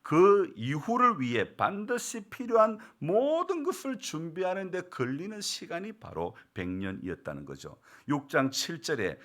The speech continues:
"내가 지면에서 썰어버리겠다." 그리고 이것은 홍수 심판을 작정하는 구절이죠.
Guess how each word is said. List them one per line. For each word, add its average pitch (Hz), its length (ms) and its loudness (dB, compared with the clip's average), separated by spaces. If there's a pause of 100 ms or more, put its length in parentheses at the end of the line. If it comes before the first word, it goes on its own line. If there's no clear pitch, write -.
(120)
"내가 151 320 4
지면에서 190 640 -2
썰어버리겠다." 220 1120 0 (340)
그리고 165 500 0
이것은 165 500 -2 (240)
홍수 214 320 -4
심판을 147 640 -4
작정하는 196 600 -2
구절이죠. 104 960 -6